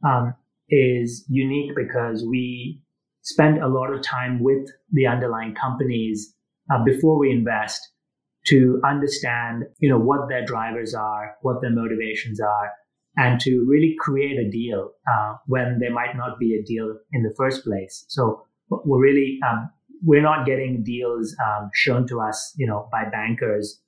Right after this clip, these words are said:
on a platter. Um, these are usually deals we have, uh, worked on for two years, uh, maybe even more, uh, getting the relationship built with the seller, uh,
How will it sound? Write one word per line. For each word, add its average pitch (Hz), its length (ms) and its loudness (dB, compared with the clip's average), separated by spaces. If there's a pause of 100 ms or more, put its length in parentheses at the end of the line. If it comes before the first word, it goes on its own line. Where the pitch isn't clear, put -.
(260)
on 123 140 4
a 104 80 0
platter. 123 560 -4 (440)
Um, 110 480 0
these 139 220 2
are 123 60 4
usually 135 420 -2
deals 120 400 -2
we 113 240 -6
have, 110 260 -2 (880)
uh, 113 280 0
worked 135 400 2
on 113 260 -2
for 107 480 -6
two 151 120 6
years, 147 540 0 (160)
uh, 110 260 -4 (260)
maybe 127 180 4
even 123 320 -2
more, 147 420 0 (160)
uh, 107 340 -6 (360)
getting 131 360 4
the 120 80 -2
relationship 120 680 -2
built 127 420 0
with 120 220 -6
the - 60 -10
seller, 135 540 -2 (440)
uh, 110 220 0